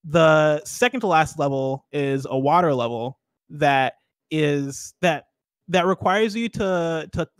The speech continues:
to navigate on these, like, rafts. But the thing is, the way you control the rafts are by, like, <sighs> man, okay, so you're ba-, you're basically, you're moving on the rafts, and then you're, you're,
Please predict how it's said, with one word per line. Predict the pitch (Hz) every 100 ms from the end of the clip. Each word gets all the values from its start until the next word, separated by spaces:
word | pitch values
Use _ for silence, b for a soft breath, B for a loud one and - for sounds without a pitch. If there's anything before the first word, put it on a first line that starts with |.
| -
to | 175 151 147 135 127
navigate | 151 156 160 156 156 151 -
on | 143 139 135 135 135
these, | 135 139 139 135 139
like, | 135
rafts. | 131 127 170 - - _ _ _ _ _
But | 170 156 143 -
the | 156
thing | 185 175
is, | 170 190 190 -
the | 170 156
way | 170
you | 175
control | 190 170 156 160
the |
rafts | 143 143 165 - - 143
are | 143
by, | 135 135
like, | 135 131 - _ _ _ _ _ _ _ _ _ -
<sighs> | - - - 160
man, | 139 120 -
okay, | 143 131
so | - 180 165 151 _ _ _ _ _ _ _ _
you're | 202
ba-, | 190 214
you're | 196 196
basically, | 196 220 214 220 202 196 185 _ _ _ _ _ _ _ -
you're | 175 180
moving | 180 226 240 226
on | 156 180
the | 165
rafts, | 143 139 165 - -
and | 156 151
then | 151
you're, | 151 147
you're, | 160 165